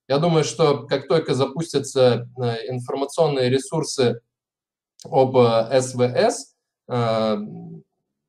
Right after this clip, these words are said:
какие-либо социальные сети и, э, мессенджеры, каналы, э, то там всю информацию можно будет, э, черпать, э,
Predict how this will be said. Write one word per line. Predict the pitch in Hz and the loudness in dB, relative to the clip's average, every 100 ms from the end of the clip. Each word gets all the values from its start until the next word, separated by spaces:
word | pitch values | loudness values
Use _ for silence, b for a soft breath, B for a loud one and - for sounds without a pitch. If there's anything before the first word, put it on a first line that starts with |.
| _ | _
какие-либо | - 123 139 123 123 | -6 -4 0 0 0
социальные | 117 127 123 139 123 120 | -2 -4 0 2 2 0
сети | 120 190 202 202 156 131 120 - | 0 4 4 4 2 2 2 0
и, | 120 120 120 120 | 0 0 0 -2
э, | 113 107 107 _ 127 113 107 107 - | -2 -2 -2 _ -6 -4 -4 -6 -8
мессенджеры, | 123 160 185 165 131 143 131 120 B _ - | 0 0 2 -2 2 2 2 0 B _ -2
каналы, | 127 143 170 165 135 - _ - | 2 4 6 6 2 -4 _ -4
э, | 123 117 123 | -2 0 0
то | 196 | 0
там | 196 160 151 | 2 0 -2
всю | - 147 | -4 -4
информацию | 127 - 123 127 151 - 127 117 - - | -4 -2 -2 -2 -2 -2 0 0 -2 -10
можно | - 139 135 123 | -4 -2 0 -2
будет, | 110 131 127 123 | -4 -2 -4 -2
э, | 113 107 104 | -2 -2 -4
черпать, | - 117 - 135 131 123 | -6 -6 0 0 0 -4
э, | 110 104 | -2 -4